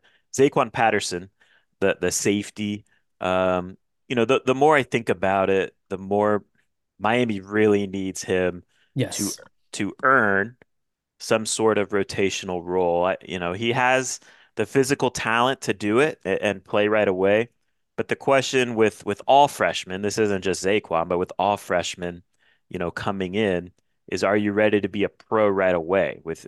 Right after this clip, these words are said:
Speaker 1: with your everyday approach as you transition to college, which, of course, is a big transition for any freshman beyond football player. Uh, any, any freshman going to college, it's a transition.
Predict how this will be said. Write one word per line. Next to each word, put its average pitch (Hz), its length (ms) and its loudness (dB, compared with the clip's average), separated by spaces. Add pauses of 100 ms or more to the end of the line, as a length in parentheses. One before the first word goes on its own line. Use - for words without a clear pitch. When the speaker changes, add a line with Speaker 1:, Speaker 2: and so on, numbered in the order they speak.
Speaker 1:
with 87 220 -8
your 87 360 -4 (320)
everyday 95 420 -2
approach 117 720 0 (380)
as 104 180 -2
you 107 80 -4
transition 110 680 -2
to 92 60 0
college, 69 720 -2
which, - 520 -2 (160)
of - 80 -20
course, 110 240 -2
is 123 200 4
a 123 80 4
big 113 200 2
transition 110 600 -2
for 107 180 0
any 135 260 2
freshman 98 640 -4
beyond 98 380 -2
football 101 340 0
player. 92 420 0 (420)
Uh, 92 300 2
any, 101 300 -2
any 98 200 -2
freshman 98 440 -4
going 101 340 0
to 87 80 -4
college, 87 420 0
it's - 160 -14
a - 40 -16
transition. 87 680 -6